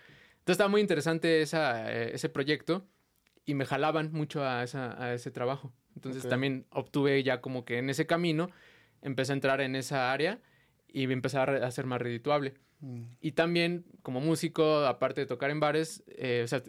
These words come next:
Speaker 1: es, siempre te digo, he hecho muchas cosas, ¿no? Trabajaba también de guitar tech de varias bandas,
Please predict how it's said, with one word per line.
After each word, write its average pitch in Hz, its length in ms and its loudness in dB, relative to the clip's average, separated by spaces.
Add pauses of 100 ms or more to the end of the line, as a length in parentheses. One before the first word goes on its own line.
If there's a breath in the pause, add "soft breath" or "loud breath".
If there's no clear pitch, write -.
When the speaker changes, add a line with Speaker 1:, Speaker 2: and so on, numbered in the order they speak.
Speaker 1:
es, 143 160 -4
siempre 156 260 -2
te 165 80 0
digo, 151 120 4
he 123 80 2
hecho 123 240 -8
muchas 139 340 -2
cosas, 127 320 -2
¿no? 139 160 -6 (640 loud breath)
Trabajaba 147 520 2
también 135 300 -2
de 139 300 2
guitar 131 300 -2
tech - 420 -4
de 127 180 -4
varias 123 280 0
bandas, 131 360 -6